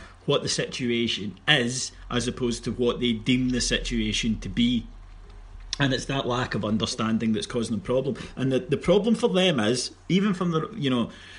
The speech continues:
never mind doing it because it's the right thing to do and the right way to do it. They should be doing it because they, in the, the interest of self-preservation.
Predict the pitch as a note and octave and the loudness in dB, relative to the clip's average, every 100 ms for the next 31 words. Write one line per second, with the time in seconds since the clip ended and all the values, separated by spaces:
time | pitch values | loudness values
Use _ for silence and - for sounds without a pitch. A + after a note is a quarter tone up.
0 | - - F3+ G#3 F#3+ E3 C3+ C#3 C#3 - | -14 2 4 4 4 2 4 2 2 0
1 | - A#2+ B2 - A#2 B2 - - - - | 0 0 0 2 4 4 0 -6 -8 0
2 | A#2+ A#2 A2 A#2 A2+ A2+ A#2+ A2+ A#2 B2 | 0 0 2 4 4 4 2 2 2 0
3 | - A2 D3+ D3+ A#2+ A#2 A#2+ A2+ D3 F3+ | -2 0 2 0 0 -2 -2 -4 0 0
4 | F#3+ G#2+ B2 B2 B2 A2+ - - - B2 | 0 -2 -2 -2 0 -2 -4 -10 -6 -4
5 | A#2+ A2+ - A#2+ A#2+ A#2+ A#2 A2 A#2+ A2 | -2 -4 -2 -2 0 -2 -2 -2 -2 -2
6 | - A2+ G#2+ F#2+ C3+ E3 C3 | -2 -2 -2 -2 0 0 -2